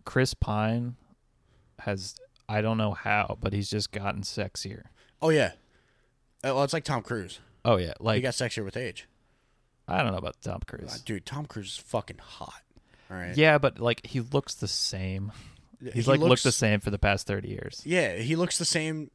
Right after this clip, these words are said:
Speaker 2: as he did from, like, Top Gun, just with gray hairs.
Speaker 1: I don't know. I would, I would take Top Gun,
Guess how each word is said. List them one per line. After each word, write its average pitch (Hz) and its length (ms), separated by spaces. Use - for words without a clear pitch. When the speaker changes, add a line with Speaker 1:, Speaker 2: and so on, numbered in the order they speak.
Speaker 2:
as 131 220
he 131 80
did 123 320
from, - 260
like, 104 280
Top 120 260
Gun, 95 260
just 95 280
with 104 160
gray 95 220
hairs. 95 340
Speaker 1:
I 135 140
don't 113 120
know. 95 160
I 127 160
would, 147 260
I 127 160
would 175 140
take 127 320
Top 104 380
Gun, 107 440